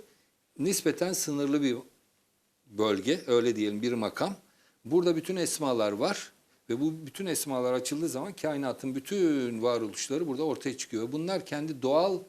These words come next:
kendi orantılarıyla, birbirleriyle birleşerek ortaya çıkıyorlar. Ve bunlara seslendi diyor.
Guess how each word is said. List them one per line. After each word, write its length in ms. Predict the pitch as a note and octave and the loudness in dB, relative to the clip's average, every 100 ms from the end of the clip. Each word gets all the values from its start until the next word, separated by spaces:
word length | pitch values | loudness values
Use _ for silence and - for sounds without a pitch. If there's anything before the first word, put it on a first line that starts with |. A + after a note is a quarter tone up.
| _ _ _ _ | _ _ _ _
kendi 340 | - C#3 D#3 | -6 -4 0
orantılarıyla, 960 | F3+ C3+ C3+ C#3 C3+ C#3+ D3+ F3 D#3+ A#2+ | 2 2 2 2 0 0 4 4 2 0
birbirleriyle 720 | B2+ B2 C3 C3 C#3 D#3 C#3 | -2 0 0 0 2 2 0
birleşerek 560 | B2+ B2 B2+ - C3 A2 | -2 -2 0 0 0 2
ortaya 300 | G#2+ - G#2+ | 0 0 -4
çıkıyorlar. 460 | - - G2+ F#2+ F2+ _ _ _ - | -4 -6 -6 -6 -8 _ _ _ -2
Ve 140 | D3+ | 0
bunlara 320 | E3 E3+ F3+ | 2 4 4
seslendi 640 | - E3 C3+ D#3+ D3+ D3+ B2 | 4 2 2 2 2 2 0
diyor. 180 | F#2+ | -4